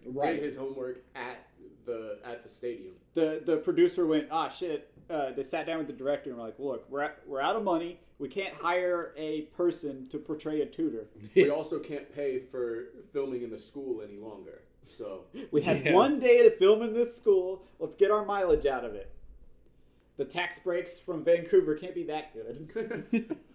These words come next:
Speaker 3: Um,
Speaker 2: Yeah, that was, that was one of the other plots that never went anywhere. They,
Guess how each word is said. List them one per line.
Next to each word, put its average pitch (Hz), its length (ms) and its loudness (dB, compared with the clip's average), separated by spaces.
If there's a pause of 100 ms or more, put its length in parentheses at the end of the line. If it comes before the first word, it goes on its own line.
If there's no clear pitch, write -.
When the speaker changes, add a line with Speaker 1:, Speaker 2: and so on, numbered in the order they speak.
(1160)
Speaker 3:
Um, 160 400 -4 (800)
Speaker 2:
Yeah, 113 260 -8
that 135 180 -6
was, 135 180 -4 (140)
that 123 160 -8
was 120 140 -8
one 123 120 -10
of 110 40 -10
the 113 80 -6
other 107 140 -8
plots 110 420 -14
that - 140 -20
never 117 200 -10
went 110 220 -10
anywhere. 92 300 -16
They, 113 220 -8